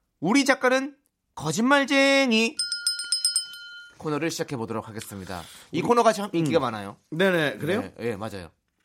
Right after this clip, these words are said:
Speaker 2: 없어지려다가 다시 하는 거 아니에요? <laughs>
Speaker 1: 아닙니다. 인기가
Speaker 2: 알겠습니다.
Speaker 1: 많아요.
Speaker 2: 예.
Speaker 1: 인기가 많다, 많다 해줘야 인기가 정말 많아지는 겁니다.
Speaker 2: 그렇습니다. 아, 아유, 우리 창이 이쁘다, 이쁘다 해줘야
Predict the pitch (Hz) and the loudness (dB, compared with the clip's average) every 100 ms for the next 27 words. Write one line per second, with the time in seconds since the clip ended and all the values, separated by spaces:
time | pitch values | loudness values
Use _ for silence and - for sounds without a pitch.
0 | _ - 143 208 220 214 190 175 139 139 | _ -10 -4 -4 0 0 0 -2 -2 -2
1 | 170 156 113 120 - 427 - 427 - - | -2 0 0 0 0 -4 -12 -14 -12 -10
2 | - - - - - - - 165 151 147 | -10 -12 -10 -8 -6 -6 -2 -2 -2 -2
3 | 98 87 101 127 131 113 107 101 90 92 | -4 -6 -6 -4 -2 -2 -2 -4 -8 -8
4 | 143 160 175 127 135 175 151 139 160 160 | -8 0 0 2 -2 0 -2 0 0 2
5 | 151 156 120 147 113 123 117 113 135 120 | 0 0 -2 -4 -4 -4 -4 -2 -4 -6
6 | 98 87 82 120 117 - - - 117 120 | -10 -12 -12 -10 -8 -10 -14 -16 -16 -16
7 | - - - - - - - 156 175 170 | -14 -14 -14 -16 -18 -16 -4 -2 -2 -4
8 | 147 127 - 143 127 113 135 123 117 135 | -4 -8 -8 -6 -6 -8 -8 -8 -8 -8
9 | 127 160 147 143 190 - | -4 -4 -2 2 4 2